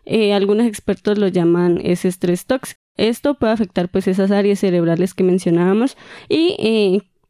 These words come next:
como tal, esas áreas que ayudan a concentrarse, a recordar y controlar los impulsos, eso, eh, no lo pueden manejar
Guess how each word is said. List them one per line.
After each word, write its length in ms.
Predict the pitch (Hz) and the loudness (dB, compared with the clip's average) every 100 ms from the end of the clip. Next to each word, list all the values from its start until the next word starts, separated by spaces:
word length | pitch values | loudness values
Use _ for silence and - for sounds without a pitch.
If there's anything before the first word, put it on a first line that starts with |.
| - | -2
como 260 | 233 202 | 0 0
tal, 300 | 185 226 226 | 0 -2 0
esas 240 | 208 202 214 | 0 0 0
áreas 260 | 196 220 | 0 -2
que 80 | 208 | -2
ayudan 220 | 180 185 | 0 0
a 80 | 196 | 0
concentrarse, 880 | - 180 185 170 - 190 196 190 185 | 0 -2 0 -2 0 0 0 0 0
a 100 | 175 | 0
recordar 600 | 170 170 175 170 185 190 | -2 -2 -2 0 0 0
y 40 | |
controlar 460 | 185 190 180 175 175 | 0 -2 -2 -2 0
los 220 | 175 180 | 0 0
impulsos, 640 | 202 208 233 208 - 170 - | -2 0 -2 -2 -4 -6 -6
eso, 640 | - 226 226 254 269 - | -2 0 -2 -2 -2 -4
eh, 460 | - 196 185 165 - | -2 0 2 0 -2
no 280 | - 214 214 | 0 2 2
lo 180 | 208 - | 0 0
pueden 200 | 202 196 | 0 2
manejar 440 | 190 202 240 285 | 2 2 0 -2